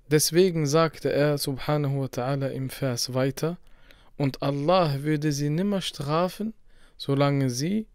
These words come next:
um Vergebung bitten." Der sogenannte Al-Istighfar, das Sagen von Astaghfirullah oder Rabbi ghfirli oder die anderen Arten oder Varianten des Istighfars.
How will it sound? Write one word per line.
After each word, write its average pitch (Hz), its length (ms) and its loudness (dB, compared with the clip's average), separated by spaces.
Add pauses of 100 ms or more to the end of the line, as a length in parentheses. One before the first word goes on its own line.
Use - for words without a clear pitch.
(220)
um 143 140 0
Vergebung 127 680 -2
bitten." 117 340 -4 (1080)
Der 131 160 4
sogenannte 147 960 2 (420)
Al-Istighfar, 127 1160 -4 (460)
das - 200 -2
Sagen 135 400 2
von 165 340 0 (400)
Astaghfirullah 131 1000 -2 (480)
oder 135 340 2
Rabbi 131 300 -2
ghfirli 135 540 -4 (560)
oder 170 300 4
die 143 160 -2
anderen 143 400 -2
Arten 156 640 -6 (260)
oder 131 300 -2
Varianten 139 800 -2
des 127 180 -6
Istighfars. - 920 -6